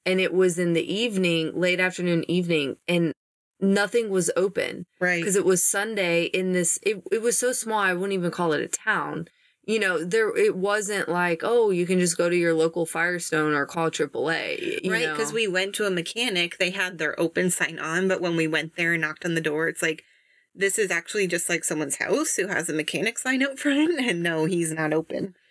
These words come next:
Speaker 1: Yeah, so long story short, somehow we ended up getting coins to get the air. And then the rest of the two and a half hour drive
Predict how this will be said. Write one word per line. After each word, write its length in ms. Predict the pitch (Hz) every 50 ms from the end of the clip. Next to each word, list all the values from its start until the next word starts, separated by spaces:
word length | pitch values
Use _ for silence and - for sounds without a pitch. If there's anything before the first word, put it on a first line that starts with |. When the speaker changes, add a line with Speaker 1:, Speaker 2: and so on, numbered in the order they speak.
| _ _ _ _ _ _ _
Speaker 1:
Yeah, 380 | - 180 175 156 123 104 -
so 640 | 170 - - - 190 190 185 185 180 180 175 170 - - _ _ _ _ _ _ _ _ _ -
long 380 | - 185 196 208 220 233 262 285
story 260 | 269 - 311 302 294
short, 520 | 262 - - 202 196 196 190 185 185 175 - _ _ _ _ _
somehow 580 | - - - - - 185 185 202 208 208 202 196
we 120 | 196 190
ended 140 | 185 180 180
up 120 | 180 147 147
getting 220 | 175 165 170 165
coins 440 | 156 - - 165 160 156 160 156 -
to 80 | - 151
get 140 | 151 156 -
the 120 | - - -
air. 360 | 151 147 135 135 139 143 165 - - _ _ _ _ _ _ _
And 180 | - 185 190 190
then 160 | 185 185 185
the 140 | 180 180 175
rest 300 | 170 185 214 277 - -
of 100 | 320 277 269
the 120 | 254 240
two 160 | - - 214
and 80 | 196 190
a 40 | 185
half 160 | 180 175 175
hour 220 | 180 170 165 170 160
drive 280 | 175 165 160 156 160